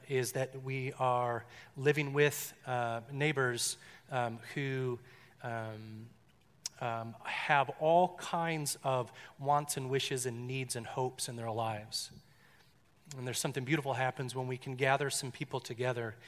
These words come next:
and make space for them to be welcoming to our neighbors, literal neighbors, as God is welcoming to us. Um, we, this was a sermon series, um, um, card that we did a couple years ago. And, um, my wife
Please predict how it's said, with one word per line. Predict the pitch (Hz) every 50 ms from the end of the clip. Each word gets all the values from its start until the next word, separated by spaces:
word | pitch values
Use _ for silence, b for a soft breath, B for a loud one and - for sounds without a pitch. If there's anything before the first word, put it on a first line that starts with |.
| B B B B B B
and | 135 127
make | 127 127 123
space | - - - - - 151 151 160 - -
for | - - 113
them | 104 104 101 104 104 104 107 - - _ _ _ _ _ _ -
to | - 135
be | 120 147 147 147 143 135 B B B B B
welcoming | 139 123 120 135 143 160 160 - - 180 165 165 160 156
to | 147 - 151 135
our | 131 127
neighbors, | 127 127 131 120 120 110 113
literal | 123 123 127 135 147 165 170 165 147 131 117
neighbors, | 117 110 107 - 107 107 110 - - B B B B B B B B
as | 139 120 117
God | 139 131 127
is | 127 113
welcoming | 117 127 127 123 - - 120 117 110
to | - - 117 120
us. | 113 107 - - - - - - - B B B B B B B B -
Um, | 131 120 117 123
we, | 127 135 139 139 - -
this | 135 147 147 -
was | - 156 139 135
a | 127
sermon | 110 - - - 151 156 165 165 165 165 156 156
series, | - - - 175 170 165 160 156 151 147 - - -
um, | 143 131 127 127 120 117 113 113 110 113 - - - - -
um, | - 120 117 113 110 107 113 110 -
card | - - 156 147 151 156 147
that | 151 -
we | 139
did | 135 143 147
a | 143
couple | - - - -
years | 123 120 127 139 151 156
ago. | 175 165 185 190 190 185 - - B B B B B B B B B B B
And, | 147 135 135 131 127 127 123 117 123 117 - -
um, | - 123 123 120 117 117 131
my | 123 123 127 123
wife | 123 143 143 147 143 - - -